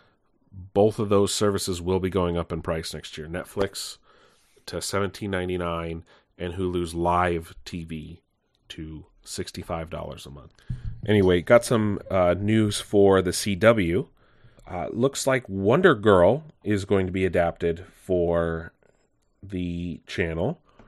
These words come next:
Uh, w-, no word yet on if it's gonna be a drama or anything like that, 'cause they, they tend to be drama-based on the C W, as we've seen, except for Legends of Tomorrow, that is.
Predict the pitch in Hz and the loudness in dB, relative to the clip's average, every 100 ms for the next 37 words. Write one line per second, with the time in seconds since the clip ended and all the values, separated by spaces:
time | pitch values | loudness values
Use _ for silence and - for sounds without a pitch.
0 | _ _ _ _ - - 87 78 90 98 | _ _ _ _ -18 -14 -12 -10 -4 -2
1 | 101 104 104 101 98 98 - 92 92 90 | 0 2 2 2 2 2 0 -2 0 0
2 | 90 87 - 82 85 - 82 80 80 92 | -2 -4 -6 -10 -12 -10 -8 -8 -6 0
3 | 107 107 107 107 104 90 82 87 85 85 | 2 2 2 2 0 0 -2 -2 -4 -8
4 | 85 85 80 92 90 - 85 82 85 80 | -8 -8 -6 -6 -6 -8 -10 -8 -8 -8
5 | _ 80 80 - 92 90 85 87 85 - | _ -12 -12 -8 -6 -4 -4 -4 -6 -12
6 | _ _ _ _ _ _ _ _ _ - | _ _ _ _ _ _ _ _ _ -20
7 | - 95 90 82 85 82 - 82 80 - | 0 2 2 -2 -6 -6 -8 -10 -10 -10
8 | 85 82 85 104 117 82 85 82 - 82 | -8 -8 -6 -6 -6 -10 -8 -10 -8 -8
9 | 85 123 - 90 - 90 82 78 82 80 | -8 -8 -6 -6 -4 -4 -4 -6 -12 -14
10 | - 85 78 71 65 76 80 | -12 -10 -10 -12 -14 -12 -12